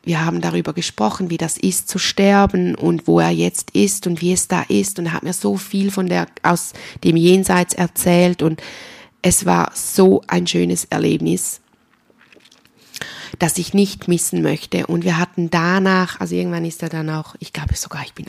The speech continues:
eingeschlafen. Und dann,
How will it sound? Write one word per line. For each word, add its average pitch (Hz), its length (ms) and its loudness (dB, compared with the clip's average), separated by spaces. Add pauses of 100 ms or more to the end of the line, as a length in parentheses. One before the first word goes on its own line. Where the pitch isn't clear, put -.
eingeschlafen. - 800 -10 (1200)
Und 170 480 0 (1400)
dann, 180 480 -2